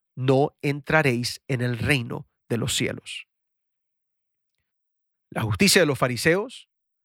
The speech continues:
a la que Jesús se refiere en este texto, se manifestaba en la observancia de seiscientas trece leyes que se encontraban en Torá, doscientos cuarenta y ocho mandamientos, trescientos sesenta y cinco prohibiciones.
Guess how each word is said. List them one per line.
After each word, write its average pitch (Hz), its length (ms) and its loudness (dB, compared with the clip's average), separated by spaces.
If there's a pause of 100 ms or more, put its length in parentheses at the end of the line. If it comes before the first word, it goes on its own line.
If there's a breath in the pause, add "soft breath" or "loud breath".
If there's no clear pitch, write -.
(360)
a 170 60 -14
la 175 120 -8
que 160 140 -2
Jesús 160 320 4
se 190 80 6
refiere 147 420 -2
en 147 80 -2
este 147 220 -8
texto, 185 480 2 (300)
se - 260 2
manifestaba 185 1040 0
en 190 160 -2
la 190 120 4
observancia 185 1000 0 (300)
de 151 100 0
seiscientas 208 1080 0
trece 190 380 2
leyes 165 460 2
que 143 100 -6
se 139 140 -2
encontraban 131 600 0
en 120 140 -6
Torá, - 340 -10 (300)
doscientos 185 460 2
cuarenta 170 320 0
y 165 80 2
ocho 196 180 0
mandamientos, 208 720 0 (360)
trescientos 202 560 2
sesenta 185 420 -2
y 180 40 -2
cinco 156 380 0
prohibiciones. 139 720 2